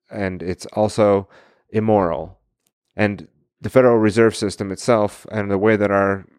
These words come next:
this government of the United States has cr-, created and developed and put us in this situation is wrong. Even if, you know, at the moment it seems like things are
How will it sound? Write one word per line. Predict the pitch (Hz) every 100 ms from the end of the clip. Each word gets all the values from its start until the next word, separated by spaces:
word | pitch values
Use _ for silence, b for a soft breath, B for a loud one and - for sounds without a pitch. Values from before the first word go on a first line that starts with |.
| _ -
this | 107 104
government | - 117 110 104 95 95
of | 95
the | 95
United | 98 95 95 90
States | - 107 -
has | 104 98 - - b b b b b
cr-, | - - _ _ _ _ _ _ - -
created | - 101 120 135 135 120
and | 110 107
developed | 92 120 120 110
and | 90 95 92 _ _ _ _ _ -
put | 147 139
us | 127 135
in | 127
this | 101
situation | - 113 101 104 101 92 85
is | 82 90
wrong. | 90 92 95 73 67 90 _ _ _
Even | 110 110 107
if, | 101 - - b b b b b b b -
you | 101
know, | 87 82 85 _ _ _ _ _ _ _ _ _ _ _ _
at | 113 101
the | 110
moment | 110 110 107 104
it | 101
seems | - 113 113 107
like | 104 95
things | - 101 95
are | 92 87 87